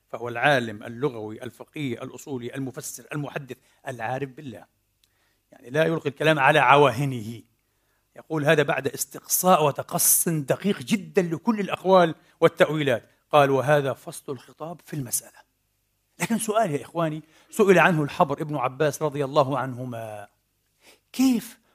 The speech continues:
قال الله تبارك وتعالى، يعني ما معنى أن يقول الله عز وجل، م؟ "إنا أنزلناه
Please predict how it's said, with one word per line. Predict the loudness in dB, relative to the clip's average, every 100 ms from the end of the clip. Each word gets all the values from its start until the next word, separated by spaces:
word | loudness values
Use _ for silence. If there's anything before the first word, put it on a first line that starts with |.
| _
قال | 6 6
الله | 6 4 4 2
تبارك | -2 -2 -2 0
وتعالى، | -2 -2 -4 -4 -4 -4 -8 _ _
يعني | -10 2
ما | 6
معنى | 8 6 4 -2 -4 _ _ -2
أن | 0
يقول | 0 0 2
الله | 4 4 4 2 -8 _
عز | -2 0 0 2
وجل، | 4 6 6 4 2 -6 _ -4
م؟ | -2 -2 -6 0
"إنا | 6 8 8 6 6
أنزلناه | 4 2 2 4 4 4